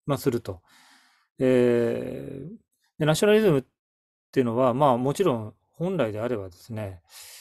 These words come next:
まあ、国民を大事にするということになるんですけれども、えー、そうなってないんじゃないんだろうかということですね。その土地を、土地がですね、荒れて砂漠化していくのをですね、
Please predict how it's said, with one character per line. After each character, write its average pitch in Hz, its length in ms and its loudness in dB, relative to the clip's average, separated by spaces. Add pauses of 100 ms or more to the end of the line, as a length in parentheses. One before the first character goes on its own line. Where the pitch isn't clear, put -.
(440)
ま 117 80 -8
あ、 - 20 -12
国 120 320 -2
民 113 400 -4
を 120 100 -4
大 110 220 -2
事 104 80 -8
に 101 100 -8
す 90 120 -14
る 104 60 -8
と - 120 -16
い - 20 -16
う - 20 -16
こ 104 80 -14
と 104 100 -14
に 95 80 -10
な 110 120 -4
る 104 160 -6
ん 90 120 -14
で 92 100 -12
す - 160 -20
け - 120 -14
れ 92 100 -12
ど 90 120 -12
も、 104 420 0 (840)
え 110 400 -6
ー、 - 40 -14
そ 139 140 2
う 131 40 2
な 139 100 2
っ - 40 -18
て 117 100 -2
な 113 120 0
い 123 60 0
ん 117 40 -4
じ 107 80 -8
ゃ 101 40 -8
な 95 120 -10
い 98 60 -10
ん 92 40 -12
だ 92 100 -10
ろ 90 120 -12
う 90 40 -16
か 110 140 -20
と - 120 -12
い 110 60 -8
う 104 60 -10
こ 101 120 -14
と 98 100 -14
で 87 120 -12
す 120 140 -12
ね。 143 200 -2 (420)
そ - 360 -8
の 117 100 -2
土 120 140 -2
地 127 180 4
を、 120 320 4
土 123 120 -6
地 120 140 0
が 113 100 0
で 95 60 -12
す 92 80 -12
ね、 110 80 -8
荒 110 100 -6
れ 110 80 -6
て 107 280 -4
砂 110 200 -4
漠 120 220 -2
化 117 140 -4
し - 100 -12
て 117 140 -4
い 110 80 -6
く 113 300 -8 (600)
の 131 100 0
を 117 80 0
で 95 80 -8
す 98 140 -16
ね、 104 280 -8